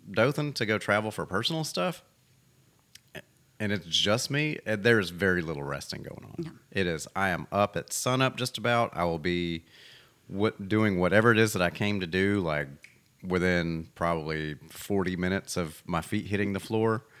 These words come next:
Speaker 1: And it doesn't matter what the weather is. I'm just gonna go out. I'm gonna soak all this up. And then I'll come home. And then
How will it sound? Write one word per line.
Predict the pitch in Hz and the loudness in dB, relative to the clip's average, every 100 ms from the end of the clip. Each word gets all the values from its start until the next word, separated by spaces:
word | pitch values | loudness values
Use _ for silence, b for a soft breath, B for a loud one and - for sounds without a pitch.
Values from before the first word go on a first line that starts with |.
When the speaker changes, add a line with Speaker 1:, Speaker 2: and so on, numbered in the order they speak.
| B B B - | B B B -10
Speaker 1:
And | 78 78 | -6 -6
it | 80 | -4
doesn't | 101 85 | -4 -4
matter | 82 85 78 | -2 0 -2
what | 73 98 - | -2 -4 -2
the | |
weather | 98 98 98 95 | -2 0 0 0
is. | 95 92 92 | 0 -2 -4
I'm | 82 | -8
just | - | -8
gonna | 80 73 | -10 -6
go | 92 95 | -2 2
out. | 95 95 - | 4 2 0
I'm | 85 | -6
gonna | 78 71 | -10 -8
soak | - 107 101 107 | -4 -2 0 2
all | 101 | 2
this | 95 - | 2 0
up. | 107 101 - b b b b - | 2 0 -4 b b b b -10
And | 87 | -6
then | 85 | -4
I'll | 76 - _ _ _ _ _ _ _ | -6 -12 _ _ _ _ _ _ _
come | - 127 | -4 -2
home. | 110 113 113 110 - | 2 2 4 0 -2
And | 95 | -4
then | 92 87 85 | -4 -4 -6